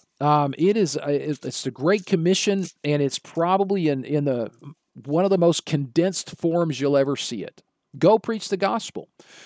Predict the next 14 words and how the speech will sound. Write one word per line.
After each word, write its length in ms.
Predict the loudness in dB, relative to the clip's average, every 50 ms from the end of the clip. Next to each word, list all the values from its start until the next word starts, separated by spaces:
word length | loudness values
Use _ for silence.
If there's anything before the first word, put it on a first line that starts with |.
| -18 -4 0
Well, 120 | 2 4
what 120 | 4 4
about 220 | 4 4 2 0 2
Luke? 400 | 2 4 4 4 2 -2 -8 -16 _
Luke, 320 | -6 -2 -2 -2 -2 0 2
um, 560 | 4 4 6 4 4 2 0 -2 -8 -10 -14 _ _ _ _ _ _ _ _ _ _ _ _ _ _ _ _ -8
twenty-four, 680 | -4 0 0 0 0 -2 -2 -4 -2 -2 -2 -4 -6 -10 _ -6
Luke 140 | -6 -6 -4
twenty-four, 520 | -4 -4 -2 -2 -2 -2 -4 -2 -2 -2
forty-six 560 | -2 -4 -4 -6 -4 -4 -4 -6 -6 -8 -8 -10
to 100 | -12 -10
forty-eight. 520 | -6 -4 -4 -2 0 0 0 -2 -2 -2
Same 240 | -2 0 0 0 0
thing. 420 | 0 0 0 0 -2 -4 -8 -12